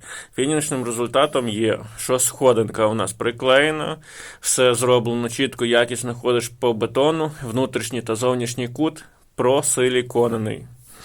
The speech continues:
Виглядає бомбічески. Виходиш на другий поверх, на другому поверсі ламінат. В цьому ж самому кольорі, все ідентично. Дехто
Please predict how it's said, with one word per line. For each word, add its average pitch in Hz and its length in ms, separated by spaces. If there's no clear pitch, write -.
Виглядає 113 760
бомбічески. 113 1040
Виходиш 117 500
на 123 100
другий 117 320
поверх, 135 440
на 117 80
другому 113 360
поверсі 117 420
ламінат. 120 580
В - 60
цьому 120 300
ж 113 80
самому 113 560
кольорі, 147 540
все 127 300
ідентично. 113 880
Дехто 120 560